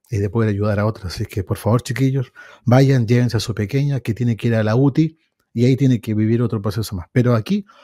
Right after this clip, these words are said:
no tiene absolutamente nada y tu hija sí, recuérdalo siempre, tu hija, esto es un milagro". Y nos salimos. Desde ahí pasaron otras situaciones más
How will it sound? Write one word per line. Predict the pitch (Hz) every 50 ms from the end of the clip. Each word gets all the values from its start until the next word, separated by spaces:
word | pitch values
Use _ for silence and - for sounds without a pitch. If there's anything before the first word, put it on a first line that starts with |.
| - - _
no | - 113
tiene | 107 127 117
absolutamente | 113 - - 117 117 104 107 104 98 95 - 107
nada | 104 117 113 110
y | 104
tu | - 113
hija | 110 104 110 104
sí, | - - - 123 127 139 - _ _ _ _ _
recuérdalo | - 110 92 113 117 113 113 110 104 92
siempre, | - 101 92 - - 95
tu | - 110
hija, | 110 104 - 117
esto | 101 - - 107
es | - -
un | - 101
milagro". | 98 98 82 85 - - - - - _ _ _ _ _ _ _ _ _ _ _ _ _ _ _
Y | - 127
nos | 139 139 -
salimos. | - 156 175 165 110 92 - - _ - - - - - - _ _
Desde | - 135 135 160
ahí | 165 180
pasaron | 175 156 127 - 139 127 123 120
otras | 117 - 101 -
situaciones | 110 92 95 92 - 117 104 95
más | 95 101 104 107 98